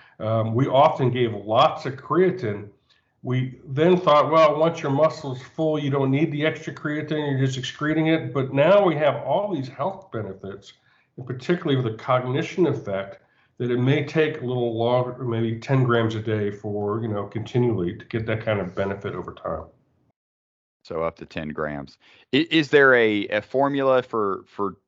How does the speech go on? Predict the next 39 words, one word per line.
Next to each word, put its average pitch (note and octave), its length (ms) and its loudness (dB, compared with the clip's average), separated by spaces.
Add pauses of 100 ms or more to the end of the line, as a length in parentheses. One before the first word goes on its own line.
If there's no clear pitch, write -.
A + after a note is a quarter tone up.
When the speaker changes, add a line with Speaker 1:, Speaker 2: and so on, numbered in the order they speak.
(140)
Speaker 2:
for G#2 80 -2
different A#2 360 -2
size G#2+ 380 4
athletes? A2 580 0
'Cause, F#2+ 200 -8
uh, G#2 100 -2
you A2 180 -2
know, F#2 160 0
I F2+ 120 2
know A2 180 0
in F#2+ 80 -8
some A2 160 -4
sports, G2 340 -6
but G#2 200 -4
particularly D3 320 2
in G#2+ 60 0
the G#2 40 -2
military, G#2+ 580 0 (260)
you B2 120 -2
can C3 100 0
go B2 160 4
from A#2 200 -4
anywhere A2+ 380 0
to, A2+ 180 -2
you A#2+ 100 -4
know, G2+ 200 -2 (220)
a A2 80 2
hundred C3 300 0
and A2 100 -8
thirty B2+ 200 0
pound A#2+ 280 -4
soldier A2 360 -6
to A2 160 -6
a F#2+ 40 -4
two A#2+ 220 -8
hundred G2 260 -6
thirty E2+ 200 -10
pound D#2 260 -12
soldier. D2+ 400 -12